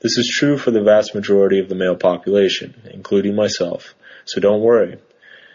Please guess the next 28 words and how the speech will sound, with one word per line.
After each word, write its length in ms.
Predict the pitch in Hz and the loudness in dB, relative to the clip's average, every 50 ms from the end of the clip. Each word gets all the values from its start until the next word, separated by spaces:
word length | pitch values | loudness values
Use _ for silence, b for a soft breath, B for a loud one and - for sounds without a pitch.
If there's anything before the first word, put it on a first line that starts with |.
| b b b _ | b b b _
The 80 | - | -12
percentage 480 | 101 - 120 110 - 143 143 151 151 139 | -6 -6 -6 -4 -2 0 0 0 0 2
of 140 | 131 113 110 | 0 0 2
women 260 | 113 117 120 120 113 | 0 0 0 0 0
that 160 | 104 92 - | 0 -2 -4
you 80 | - 104 | -6 -6
meet 220 | 107 110 113 107 | -4 -2 -4 -4
in 80 | 95 101 | -4 -8
each 240 | 101 95 - - - | -8 -8 -8 -4 -2
category 540 | 123 123 120 117 104 98 90 90 85 87 90 | -2 0 0 -2 -2 -2 -2 -2 -2 -4 -4
will 160 | 95 98 101 | -6 -8 -8
vary 340 | 98 - 127 127 120 110 92 | -2 0 2 4 4 2 2
widely 480 | 87 87 98 104 104 101 95 95 90 | 2 2 2 4 4 2 0 -2 -4
from, 220 | 87 - - 90 85 _ - 101 95 87 | -6 -6 -12 -18 -18 _ -10 -10 -10 -10
from 260 | - - 98 95 92 | -4 -4 -4 -2 -2
man 260 | 95 95 101 104 110 | -2 -2 -2 -2 -4
to 60 | 107 104 | -6 -6
man 360 | 101 92 90 87 87 85 - | -6 -4 -4 -6 -6 -8 -10
and 120 | - 98 | -8 -4
also 300 | 101 101 101 - 110 101 | -2 -2 -2 -2 -4 -4
vary 260 | 101 98 95 92 92 | 0 0 2 2 2
widely 380 | 90 92 92 92 92 92 95 92 | 0 0 -2 -2 -2 -4 -6 -8
depending 400 | 90 - - - 95 95 92 92 | -10 -12 -8 -8 -8 -6 -6 -8
on 140 | 90 90 90 | -8 -8 -8
where 160 | 92 92 90 | -6 -6 -4
you're 140 | 90 90 90 | -4 -6 -8
meeting 340 | 92 95 95 90 90 90 95 | -8 -10 -12 -12 -12 -8 -4
women. 360 | 104 110 107 92 - - | -4 -4 -4 -4 -10 -12